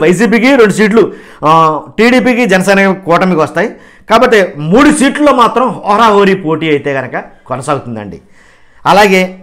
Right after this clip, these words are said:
అనంతపురం జిల్లాను చూసుకున్నట్టయితే కనుక ఒక సీటు మాత్రమే వైసీపీకి వస్తుంది. అలాగే మూడు సీట్లు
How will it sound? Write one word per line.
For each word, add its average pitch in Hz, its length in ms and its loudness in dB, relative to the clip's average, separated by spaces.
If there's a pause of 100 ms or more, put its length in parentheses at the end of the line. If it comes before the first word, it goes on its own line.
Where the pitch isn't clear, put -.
అనంతపురం 277 640 2 (140)
జిల్లాను 202 300 4
చూసుకున్నట్టయితే 156 580 -2
కనుక 120 160 -10 (480)
ఒక 262 120 0
సీటు 277 380 0
మాత్రమే 233 400 2
వైసీపీకి 180 460 2
వస్తుంది. 160 340 -2 (380)
అలాగే 220 360 2 (460)
మూడు 254 220 4
సీట్లు 262 320 0